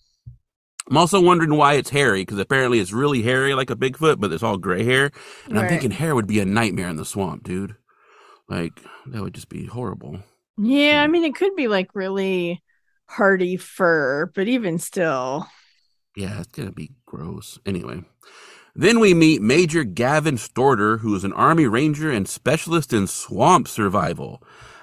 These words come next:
Speaker 1: I don't know if the Army does a lot of swamp warfare, but, I mean, maybe, like, swamp slash jungle overlap, and this is the seventies, so jungle warfare was a big deal. Um, we lost, anyway. He makes no mention of water. He's talking about, like, "Well, the key thing I would con-, be concerned with would be the plants and the vegetation and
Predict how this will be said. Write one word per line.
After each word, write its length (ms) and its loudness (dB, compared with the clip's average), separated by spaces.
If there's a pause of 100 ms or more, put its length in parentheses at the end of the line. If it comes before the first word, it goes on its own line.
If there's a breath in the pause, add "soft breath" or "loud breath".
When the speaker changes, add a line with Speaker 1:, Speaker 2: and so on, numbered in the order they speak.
(140)
Speaker 1:
I 40 2
don't 180 2
know 160 4
if 80 0
the 60 -8
Army 240 6
does 160 2
a 40 0
lot 140 2
of 60 -4
swamp 380 -2
warfare, 680 0 (140)
but, 300 -2 (140)
I 100 -6
mean, 120 0
maybe, 220 0
like, 180 -4
swamp 380 -4
slash 260 -4
jungle 400 -2
overlap, 440 2
and 100 -6
this 100 -8
is 80 -4
the 100 -10
seventies, 500 2
so 180 -4
jungle 360 -4
warfare 380 0
was 200 -4
a 60 -6
big 200 -4
deal. 360 0 (400 loud breath)
Um, 260 -10
we 100 -12
lost, 420 -10 (160)
anyway. 260 -10 (580 loud breath)
He 80 4
makes 260 4
no 180 6
mention 320 2
of 120 4
water. 340 4
He's 100 -2
talking 200 -2
about, 160 0
like, 220 -4
"Well, 140 -8
the 80 -12
key 220 -2
thing 260 0
I 80 -4
would 180 -8
con-, 140 -12
be 140 -10
concerned 400 -4
with 100 -2
would 60 -10
be 100 -6
the 100 -14
plants 480 -2
and 80 -10
the 60 -10
vegetation 680 -4
and 200 -10